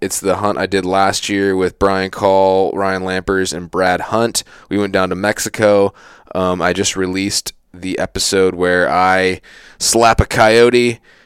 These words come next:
uh, <laughs> in the beginning part of the hunt that me and Brad found, and then, um, I end up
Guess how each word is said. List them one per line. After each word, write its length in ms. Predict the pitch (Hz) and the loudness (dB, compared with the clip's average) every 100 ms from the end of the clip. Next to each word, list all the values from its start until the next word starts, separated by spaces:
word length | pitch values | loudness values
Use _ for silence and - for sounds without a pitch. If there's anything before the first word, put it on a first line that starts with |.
| _ | _
uh, 580 | 110 104 101 101 85 - | 2 4 4 4 2 0
<laughs> 40 | 113 | -4
in 60 | |
the 60 | 110 | -4
beginning 360 | 107 117 117 | 0 0 2
part 180 | 110 110 | 6 6
of 60 | 110 | 6
the 80 | 107 | 2
hunt 320 | 113 117 - - - _ | 4 2 0 -10 -20 _
that 100 | 98 | -4
me 120 | 107 | 0
and 120 | 110 104 | 0 4
Brad 320 | 107 107 107 | 6 6 4
found, 440 | 113 110 110 110 - | 2 4 2 0 -4
and 160 | 101 | -2
then, 440 | 104 104 101 98 101 | 0 2 0 -2 -4
um, 220 | 98 95 | -4 -2
I 80 | 95 | -2
end 140 | 98 101 | 0 2
up 220 | 95 | 2